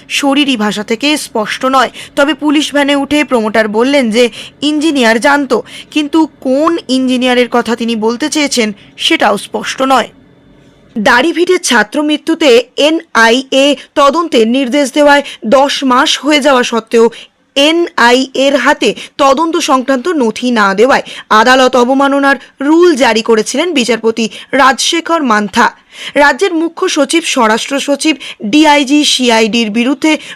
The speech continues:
রুল জারি হয়। সেই রায়কে চ্যালেঞ্জ জানিয়ে প্রধান বিচারপতির ডিভিশন বেঞ্চের দৃষ্টি আকর্ষণ রাজ্যের। মামলা দায়েরের আবেদনও হয়। সেই আবেদন মঞ্জুর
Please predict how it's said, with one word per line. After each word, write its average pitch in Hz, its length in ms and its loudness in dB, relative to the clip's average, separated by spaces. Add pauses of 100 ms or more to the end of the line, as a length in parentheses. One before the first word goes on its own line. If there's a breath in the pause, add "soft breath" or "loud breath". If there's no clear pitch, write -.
রুল 311 300 2
জারি 208 360 0
হয়। 247 200 0 (340 loud breath)
সেই 320 240 2
রায়কে 294 440 2
চ্যালেঞ্জ 226 400 0
জানিয়ে 254 340 0
প্রধান 226 320 0
বিচারপতির 214 600 -2
ডিভিশন 247 440 -2
বেঞ্চের 285 360 0 (300 loud breath)
দৃষ্টি 311 380 0
আকর্ষণ 233 520 -2
রাজ্যের। 214 440 0 (460 loud breath)
মামলা 277 400 2
দায়েরের 302 380 2 (160)
আবেদনও 262 540 2
হয়। 196 240 -4 (280 loud breath)
সেই 262 240 2
আবেদন 254 420 2
মঞ্জুর 285 460 2